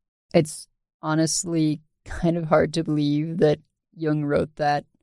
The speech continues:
around the same time as the Snow White animation was released, because it seems like what he's saying is a fairly progressive notion that we're kind of struggling with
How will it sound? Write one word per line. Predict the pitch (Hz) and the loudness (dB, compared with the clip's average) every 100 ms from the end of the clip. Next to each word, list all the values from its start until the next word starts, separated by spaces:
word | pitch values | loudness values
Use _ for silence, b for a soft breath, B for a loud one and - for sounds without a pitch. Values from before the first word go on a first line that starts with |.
| _ _ _ _ | _ _ _ _
around | 156 151 160 175 190 | -10 -2 0 0 0
the | 170 | -2
same | 160 165 180 180 | -2 0 0 -2
time | 156 - 156 160 226 285 302 | -4 -2 0 0 0 -2 -4
as | - 214 254 240 - - - | -2 0 0 -2 -8 -12 -12
the | |
Snow | 196 208 214 | -8 -4 0
White | 220 226 | 0 0
animation | 196 196 190 - 226 | 0 0 -2 0 -2
was | 214 196 | -2 0
released, | 180 220 233 | 0 2 0
because | - 151 170 156 - b b - | -6 0 2 2 -6 b b -14
it | 156 | -6
seems | - - 180 190 156 | -4 -2 2 2 0
like | 160 156 156 151 _ - - _ | 0 2 2 -2 _ -20 -20 _
what | - 185 165 156 151 | -20 -14 -2 0 0
he's | 185 180 | -4 -4
saying | - 160 151 147 143 | 0 0 0 -2 -2
is | 143 139 - - - _ _ _ _ _ _ _ _ _ - | -2 0 0 -2 -8 _ _ _ _ _ _ _ _ _ -10
a | 170 | -10
fairly | - 214 220 170 156 147 151 - _ _ _ _ _ _ | -2 0 2 0 -2 -4 -10 -16 _ _ _ _ _ _
progressive | - 160 208 - 170 160 | -6 0 2 2 -2 0
notion | 196 214 170 156 | 0 0 -2 -4
that | - | -2
we're | 156 | -2
kind | 156 | -2
of | 160 | -4
struggling | - 170 160 156 151 - | 0 0 2 0 0 -2
with | 156 | -4